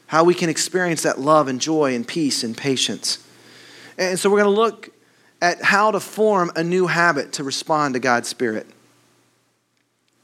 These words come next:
First, it requires spending time in solitude.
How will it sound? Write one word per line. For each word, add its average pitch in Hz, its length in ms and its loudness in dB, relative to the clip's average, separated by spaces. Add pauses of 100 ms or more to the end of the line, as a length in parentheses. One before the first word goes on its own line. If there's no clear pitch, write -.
First, 180 280 0
it 170 60 -6
requires 151 520 2
spending 156 340 -2
time 151 320 0
in 127 80 -4
solitude. 120 800 -2